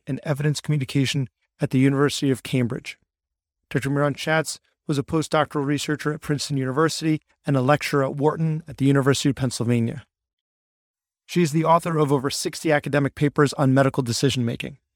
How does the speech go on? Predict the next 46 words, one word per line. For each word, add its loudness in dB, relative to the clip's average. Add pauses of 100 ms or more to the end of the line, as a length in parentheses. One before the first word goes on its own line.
(140)
She 2
is 2
the -2
C -2
E 6
O 4
of -4
Cure 0
My 6
Way, 4 (300)
an -2
international 0
health 2
consulting 2
firm -4 (200)
whose -4
clients 0
include 2
Johnson 0
and -6
Johnson, -6 (280)
Pfizer, 2
and -2
Samsung. -2 (360)
And 0
she -4
recently 0
wrote 4
the 2
book, 0 (300)
Your 6
Life 4
Depends 0
on -2
It, -12 (380)
What 2
You -2
Can 0
Do 6
to 2
Make 0
Better 4
Choices 0
About -2
Your -4
Health. -6